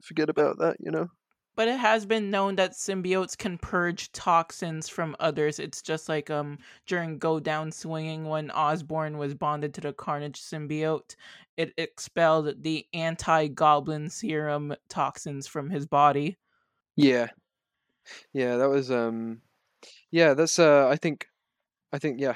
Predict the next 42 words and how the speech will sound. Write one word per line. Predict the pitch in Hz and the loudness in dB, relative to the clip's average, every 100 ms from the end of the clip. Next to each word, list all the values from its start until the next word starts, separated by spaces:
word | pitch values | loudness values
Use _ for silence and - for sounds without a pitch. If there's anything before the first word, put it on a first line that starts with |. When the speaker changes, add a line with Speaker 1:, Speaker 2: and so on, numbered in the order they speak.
| - | -4
Speaker 1:
that's | 139 147 | -8 -4
an | |
interesting | 139 143 - 123 | -4 -4 -6 -4
angle, | 120 117 95 | -2 0 2
and, | 131 127 123 120 123 | 2 0 -2 -6 -6
and | 123 120 120 110 | -4 -4 -6 -2
I'm | 143 | 2
interested | 180 240 - | 2 0 -6
to | - | 0
see | |
what | 220 | 2
they | 175 | 2
do | 175 | 0
with | 170 | 2
Nightbird | 147 147 156 135 | 4 4 4 2
now. | 127 113 - - _ - | 2 -2 -4 -20 _ 2
Um, | 139 139 139 - - - - | 6 6 2 -4 -16 -18 0
I | 160 | 2
do | 208 | 4
feel | 214 247 226 | 4 8 10
like, | 202 165 - - | 8 6 -2 -2
uh, | 151 151 156 151 147 135 | 4 6 8 6 6 4
like, | 151 | 4
a | 165 | 8
lot | 196 | 8
of | 202 | 8
people | 214 214 | 2 4
were | 190 | 6
looking | 170 170 190 | 6 4 2
at | 151 | 2
the | |
use | 151 156 - | -2 -2 -2
of | 147 | 2
Nightbird | 147 131 - 135 131 135 | 4 2 2 2 4 4
earlier | 139 139 135 131 | 4 4 4 2
in | 127 | 2
this | 127 - | -2 0
series, | 147 143 139 120 127 | 4 4 4 0 -2
and | |
they | 131 | -2
were | 135 | 0
coming | 160 147 131 | 0 0 -4